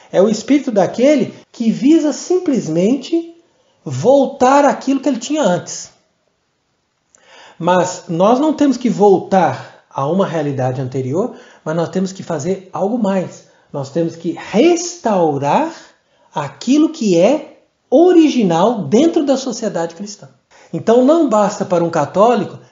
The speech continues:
ter bons governantes, mas para nós, cristãos católicos verdadeiros, é necessário lutar até o fim pela restauração de tudo que a igreja construiu,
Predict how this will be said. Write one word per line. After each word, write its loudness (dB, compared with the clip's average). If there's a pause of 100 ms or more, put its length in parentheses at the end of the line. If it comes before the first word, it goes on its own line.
(120)
ter 4
bons 2
governantes, 0 (260)
mas -2 (280)
para 4
nós, 2 (120)
cristãos -2
católicos -2
verdadeiros, -4 (840)
é -4
necessário -4
lutar -2
até 0
o 2
fim -2 (400)
pela 4
restauração -2
de -4
tudo 4
que 2
a 4
igreja 2
construiu, -4